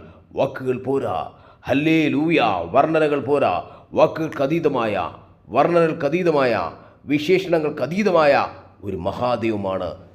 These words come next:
സർവശക്തനായ യേശു ക്രിസ്തു. ഹല്ലേലൂയ!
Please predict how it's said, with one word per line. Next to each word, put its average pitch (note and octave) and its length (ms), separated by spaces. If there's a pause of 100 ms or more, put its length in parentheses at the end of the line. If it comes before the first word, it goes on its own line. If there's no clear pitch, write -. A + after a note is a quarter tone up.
(100)
സർവശക്തനായ F2+ 880 (560)
യേശു E2 440
ക്രിസ്തു. - 460 (840)
ഹല്ലേലൂയ! E3 540